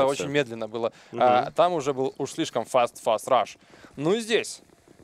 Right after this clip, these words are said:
Speaker 2: закупаются имперцы, три Галила, два К сорок семь по респу. Си-, Cyber Focus, э, на-, совершает контроль у нас, э, мейна. Спикер вместе с Си-, Cyber Focus отклеивается на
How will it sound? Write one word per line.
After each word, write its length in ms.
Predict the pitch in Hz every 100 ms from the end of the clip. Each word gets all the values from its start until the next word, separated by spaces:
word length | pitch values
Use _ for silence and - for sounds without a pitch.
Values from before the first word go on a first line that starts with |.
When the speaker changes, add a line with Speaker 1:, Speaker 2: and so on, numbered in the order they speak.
| -
Speaker 2:
закупаются 680 | 131 170 254 262 254 254
имперцы, 480 | 240 - 226 220 220
три 220 | - 175
Галила, 380 | 170 160 170 190
два 200 | 143 165
К 120 | 165
сорок 200 | 151 165
семь 200 | - 165 170
по 180 | 190
респу. 340 | 196 - 180 - -
Си-, 200 | - 220
Cyber 420 | 180 - 202 190 185
Focus, 400 | 208 - 254 -
э, 220 | 160 147 151 147 143
на-, 160 | 165 -
совершает 380 | 175 180 208
контроль 300 | - 196 202
у 40 | 196
нас, 240 | 185 -
э, 160 | 170 156
мейна. 460 | 160 175 185 175 - -
Спикер 380 | - - 208 175
вместе 220 | 170 180 156
с 60 |
Си-, 100 | -
Cyber 360 | 190 170 208 185
Focus 320 | 220 185 202 180
отклеивается 420 | 208 220 208 214
на 200 | 220